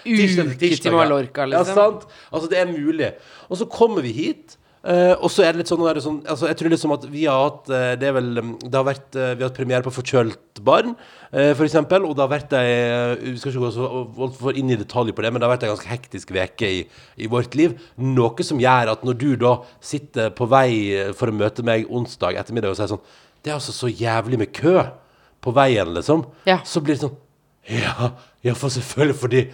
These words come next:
Speaker 1: ja,
Speaker 2: Folk
Speaker 1: selvfølgelig,
Speaker 2: skal ha
Speaker 1: fordi det er jo
Speaker 2: helg, ja.
Speaker 1: fredag, det er jo fredag på en måte."
Speaker 2: Ja.
Speaker 1: Altså,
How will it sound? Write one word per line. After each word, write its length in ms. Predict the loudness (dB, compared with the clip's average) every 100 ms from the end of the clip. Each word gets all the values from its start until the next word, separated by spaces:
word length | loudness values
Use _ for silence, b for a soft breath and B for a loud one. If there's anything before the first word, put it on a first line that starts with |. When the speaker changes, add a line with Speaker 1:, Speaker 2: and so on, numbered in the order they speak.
| B B
Speaker 1:
ja, 80 | -6
Speaker 2:
Folk 160 | -2 0
Speaker 1:
selvfølgelig, 180 | 4 4
Speaker 2:
skal 40 | 6
ha 280 | 6 6
Speaker 1:
fordi 60 | 4
det 60 | 4
er 100 | 6
jo 60 |
Speaker 2:
helg, 20 |
ja. 60 | 6
Speaker 1:
fredag, 460 | 8 6 6 2 0 b b
det 40 | 0
er 40 |
jo 60 | 2
fredag 320 | 2 4 2
på 60 | 2
en 60 | -2
måte." 240 | -2 -4 -4
Speaker 2:
Ja. 200 | -4 -2
Speaker 1:
Altså, 220 | 2 4